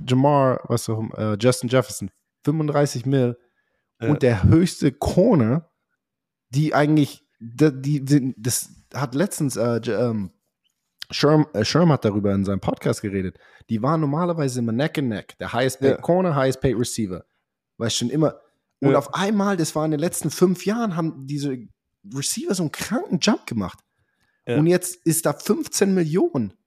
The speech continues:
Speaker 1: zwischen dem höchstbezahlten Corner und höchstbezahlten Receiver. Like, wa-, was, was ist denn da passiert?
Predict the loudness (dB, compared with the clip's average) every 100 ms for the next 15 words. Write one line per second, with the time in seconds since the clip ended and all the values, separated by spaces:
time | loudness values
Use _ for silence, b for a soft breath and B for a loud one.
0 | -6 -2 0 0 0 0 -2 -8 -8 -6
1 | -6 -8 -6 -2 -2 0 -2 -4 -8 -6
2 | -4 -2 -4 -4 -2 -2 -4 -10 -16 -12
3 | -12 -10 -10 -10 -10 -10 -8 -6 -4 -4
4 | -4 -6 -6